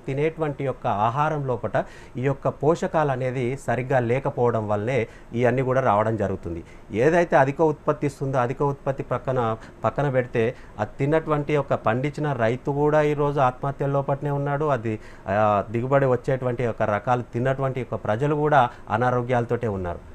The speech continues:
కనుక వీటన్నిటికీ కూడా సమాధానం ఏంటంటే దేశీ విత్తనాలు. ఈ విత్తనాల్లో ఉన్నటువంటి యొక్క చాలా రకాలైనటువంటి యొక్క మెడిసినల్ గుణాలు ఉన్నాయి.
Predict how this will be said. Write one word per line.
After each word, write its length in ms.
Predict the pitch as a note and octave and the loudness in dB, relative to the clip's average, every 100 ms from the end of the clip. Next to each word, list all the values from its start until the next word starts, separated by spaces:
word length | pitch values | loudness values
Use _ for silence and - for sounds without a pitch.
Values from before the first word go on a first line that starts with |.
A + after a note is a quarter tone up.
| - A#2+ | -8 -2
కనుక 240 | D3 E3+ | 0 4
వీటన్నిటికీ 800 | D3 G#2+ C3+ D#3 C#3 D3 C#3+ D3 | 4 4 -2 0 0 0 -2 -4
కూడా 200 | C3+ B2+ | -2 -4
సమాధానం 560 | A2+ G#2 A#2+ C3+ B2+ A2 | -4 -2 0 0 0 0
ఏంటంటే 380 | G#2 G2 F#2+ | -2 -6 -4
దేశీ 380 | C#3+ B2+ D3+ C#3+ | -2 0 0 -2
విత్తనాలు. 720 | G#2+ - E2+ E2+ - - - | -4 -6 -10 -10 -14 -16 -4
ఈ 100 | C#3 | 0
విత్తనాల్లో 600 | D#3 C#3 F3 F3+ F3 E3 | 2 0 2 4 4 4
ఉన్నటువంటి 500 | D3+ D3 C3+ C3+ - | 2 0 -2 -4 -2
యొక్క 280 | B2 B2 - | -2 -2 0
చాలా 320 | A2+ C3 F3 | 2 4 4
రకాలైనటువంటి 840 | E3+ D#3 D3+ C#3+ C3+ C3+ B2+ B2 A#2+ | 2 2 0 0 0 -4 -4 -4 -2
యొక్క 340 | A#2 - G#2+ - - - | -2 0 0 0 -8 0
మెడిసినల్ 420 | C#3 D3 F3 E3 | 0 2 0 0
గుణాలు 320 | C3+ B2 G2+ | 2 2 2
ఉన్నాయి. 200 | E2+ D2+ | 0 -8